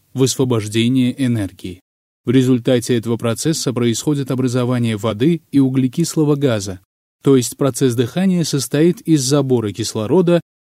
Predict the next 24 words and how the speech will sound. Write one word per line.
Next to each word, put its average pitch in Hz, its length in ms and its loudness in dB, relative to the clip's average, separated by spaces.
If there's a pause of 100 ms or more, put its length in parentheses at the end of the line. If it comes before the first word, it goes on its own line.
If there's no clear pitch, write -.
необходимого 147 800 2
для 135 200 2
окисления 131 580 0
питательных 117 640 -4
веществ, 117 520 -6 (320)
и 147 80 6
выделения 160 640 4
углекислого 143 760 0
газа 156 400 0
и 156 180 2
воды, 131 460 0 (280)
получившихся 151 920 0 (120)
в 135 100 0
результате 139 640 0
этого 117 400 -4
окисления. 110 680 -4 (520)
У 147 120 4
простейших, 165 720 0
вроде 123 320 2
амебы, 160 540 2 (100)
состоящей 147 720 2
из 127 120 0
одной 131 300 2
клетки, 113 540 -2